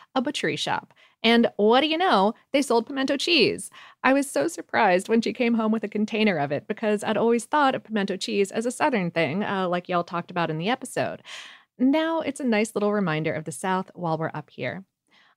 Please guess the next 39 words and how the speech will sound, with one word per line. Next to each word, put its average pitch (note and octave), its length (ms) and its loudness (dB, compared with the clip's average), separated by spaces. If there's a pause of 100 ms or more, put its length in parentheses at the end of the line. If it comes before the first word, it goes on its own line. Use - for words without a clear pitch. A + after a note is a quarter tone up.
On D#4 160 2
a G4 100 0 (220)
kinda F#4+ 240 -2
related F3+ 380 2
note, D#3+ 340 -4
I B3 160 -4
wanted E4 260 -6
to D#4+ 80 -12
see A3+ 160 -4
if A3 100 -6
y'all F3 140 2
would F3 100 0
be E3+ 100 -4
interested C4 520 -4
in F3+ 100 -2
an F#3 160 -2
episode F#3 520 -2
on F3 240 -2 (220)
lutefisk. - 580 -6 (420)
Uh, G#3+ 220 2
I D4+ 120 2
serve D#4 280 0
a D4+ 60 -2
church F3 380 -2
that F3+ 140 -4
does E3+ 300 2
an F#3 80 -6
annual E3+ 320 -4
supper F3 520 -2
centered C#4 420 -2
on D3+ 160 0
lutefisk, - 540 -10 (340)
and C4+ 300 0
there B3+ 260 -2
are C#4 100 0
some G#3 260 0 (120)
die-hard F3 840 -2 (100)
fans. E3+ 540 -6
Uh, F3+ 220 0